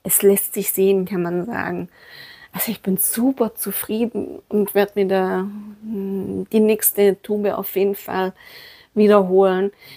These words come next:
Ich weiß nicht, wie es für jemanden ist, der ein bisschen trockenere Haut hat, aber da lohnt sich's ja dann beispielsweise drunter,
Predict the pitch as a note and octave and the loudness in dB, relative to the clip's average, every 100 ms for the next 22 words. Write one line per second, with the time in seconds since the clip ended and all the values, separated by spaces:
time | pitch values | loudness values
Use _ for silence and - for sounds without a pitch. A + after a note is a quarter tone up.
0 | - - B3+ D4+ C#4+ C#4 B3+ C#4 - A#3+ | -10 4 6 6 4 0 2 0 0 -2
1 | B3 B3 A#3+ - - B3+ - A3 A3 A3 | 0 2 0 -4 -6 -4 -2 2 2 0
2 | G#3+ G#3+ G3+ A3 A3+ C4+ C4 B3 B3 A#3+ | -2 -2 -2 -4 -2 0 2 0 0 2
3 | B3 B3+ B3 C4 - G#3+ G#3+ G3+ G3 B3 | 2 0 -6 -6 -6 -2 4 6 8 6
4 | B3 D4+ - D4 C#4 C4 B3+ - B3+ - | 6 2 4 2 4 4 2 0 -6 2
5 | B3+ A#3 A#3 - A3+ B3+ C4+ B3 | 4 6 2 4 4 4 6 4